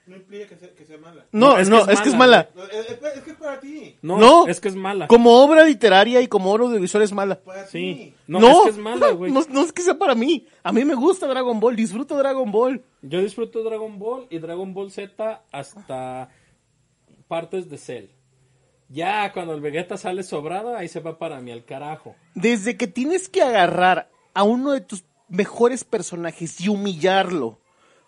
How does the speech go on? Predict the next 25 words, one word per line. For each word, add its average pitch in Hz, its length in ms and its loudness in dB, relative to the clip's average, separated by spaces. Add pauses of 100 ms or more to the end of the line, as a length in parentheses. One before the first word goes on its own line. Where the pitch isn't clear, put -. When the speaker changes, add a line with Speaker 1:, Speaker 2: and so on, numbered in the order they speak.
(140)
Speaker 2:
para 180 420 0
que 180 120 -4
tu 180 260 -8
protagonista 180 1400 -4 (1500)
resalte, 220 880 -2 (340)
es 208 220 0
una 226 160 -4
obra 208 220 -4
basura. 139 480 -12 (100)
Speaker 1:
¿En 147 80 -20
dónde, 156 280 -20
en 151 60 -20
dónde 151 360 -18
lo 131 120 -20
vi 127 140 -20
yo? 120 100 -20 (760)
¿En 151 120 -20
qué 175 100 -20
tantas 170 300 -20
veces? - 300 -20
Speaker 2:
Ponerlo 220 680 2
a 226 60 2
bailar 156 800 -2
a 147 140 -4
Vegeta 151 680 -6